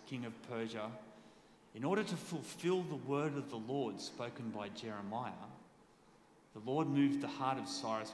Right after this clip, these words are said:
king of Persia, to make a proclamation throughout his realm and also to put it in writing. This is what C-, Cyrus, king of Persia, says.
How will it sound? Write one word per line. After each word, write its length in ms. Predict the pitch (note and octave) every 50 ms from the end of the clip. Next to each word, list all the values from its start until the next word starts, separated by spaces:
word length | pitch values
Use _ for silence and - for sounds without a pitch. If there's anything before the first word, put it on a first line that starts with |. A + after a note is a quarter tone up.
| -
king 140 | B2 A2+ A2+
of 200 | G#2 - - -
Persia, 300 | A2 G#2 G#2 G#2 A2+ G#2+
to 120 | G#2+ -
make 220 | A2 A#2 A#2 A#2 -
a 60 | G#2 - - -
proclamation 680 | - D3 - - D#3 C3+ B2 A#2 A2+ A2+ A2+ A2 G#2+ F#2 E2+ - - - - - - - -
throughout 320 | A2+ G#2+ A2 A2 A2 A2
his 180 | A2+ G#2+ G#2+ G#2+
realm 360 | G#2 G2 F#2+ F#2+ F#2+ F#2+ G2 G2+ - - - - - - - - - - - A2
and 100 | G#2 G#2+
also 300 | A2 A2+ A2+ A2+ A2+ G#2
to 120 | G2 G2+ - -
put 80 | - G2+
it 60 | F#2+ F2+
in 180 | F#2+ F#2 F2 F2+
writing. 360 | F#2+ G2+ G#2 G#2+ - - F#2 F2 - - - - - - - - - - - - - - - - - - - - - - - - - - - - - - - - - - - - - - - -
This 180 | C3 C3+ C3+ -
is 120 | C3+ A#2 A2+
what 220 | A#2 A2+ - -
C-, 200 | - - - - - - - - - -
Cyrus, 480 | - - A2 G2 F#2 F#2+ G2 G#2 - - -
king 140 | A2 G#2+
of 180 | G#2+ G2+ G#2+ -
Persia, 280 | A#2 G#2+ G#2+ G#2+ A2+ A#2
says. 480 | - - D#3 D#3+ - - - - -